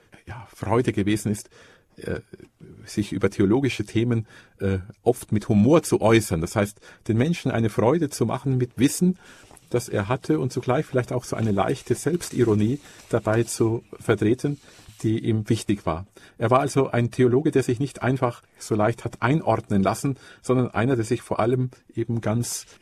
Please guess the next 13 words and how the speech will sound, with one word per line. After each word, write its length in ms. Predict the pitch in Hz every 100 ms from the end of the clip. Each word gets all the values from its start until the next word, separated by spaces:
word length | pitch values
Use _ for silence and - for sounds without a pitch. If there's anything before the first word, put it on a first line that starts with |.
| 117
hat 240 | - -
prägen 380 | - 113 131 113
lassen, 360 | 98 - 107 - - _ -
äh, 240 | 101 95 -
vom 320 | - - 113 107
Wort 300 | 113 - -
Gottes 340 | 104 107 -
selber. 380 | 98 104 85 90 _ - - - _ _ _ -
Ursprünglich 840 | 139 175 - 120 156 160 151 - -
war 320 | 113 120 110
sicher 380 | - 139 127 123
seine 260 | - 95
große 420 | 98 104 113 113